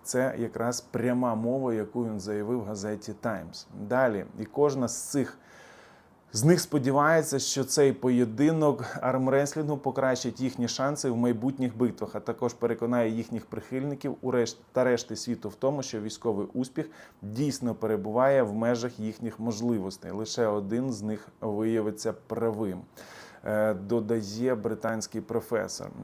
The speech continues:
Е, автор каже, що українські стратеги, ймовірно, сподіваються, що наступ на Курську об-,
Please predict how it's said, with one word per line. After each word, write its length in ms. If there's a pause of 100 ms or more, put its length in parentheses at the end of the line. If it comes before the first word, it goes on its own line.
(160)
Е, 360
автор 380
каже, 300
що 140
українські 480
стратеги, 500
ймовірно, 480
сподіваються, 720
що 160
наступ 380
на 100
Курську 520
об-, 220